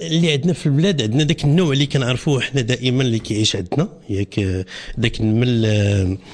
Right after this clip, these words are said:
اللي هو كيعيش عندنا في البيوت، آه، كاين، آه، وكاين اللي دخل لينا جديد، اللي الناس كيعيطوا لنا حنا كشركات مهنيين، اللي هالكم بزاف هو ديك ال-، الجير-، ال-، سميتو،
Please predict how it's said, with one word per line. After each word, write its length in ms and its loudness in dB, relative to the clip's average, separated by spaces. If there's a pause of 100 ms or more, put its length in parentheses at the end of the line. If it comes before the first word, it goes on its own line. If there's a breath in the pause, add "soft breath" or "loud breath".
(340 loud breath)
اللي 280 4
هو 420 2
كيعيش 340 -2
عندنا 200 -2
في 80 -8
البيوت، 540 2
آه، 280 0 (400 loud breath)
كاين، 320 2
آه، 460 2
وكاين 320 0
اللي 160 4
دخل 220 0
لينا 200 4
جديد، 380 0 (600 loud breath)
اللي 300 2
الناس 300 2
كيعيطوا 360 -2
لنا 120 0
حنا 180 0
كشركات 600 -2
مهنيين، 460 2 (380 loud breath)
اللي 400 2
هالكم 440 2
بزاف 400 -2
هو 300 0
ديك 220 -2
ال-، 160 2
الجير-، 580 2
ال-، 360 4
سميتو، 380 0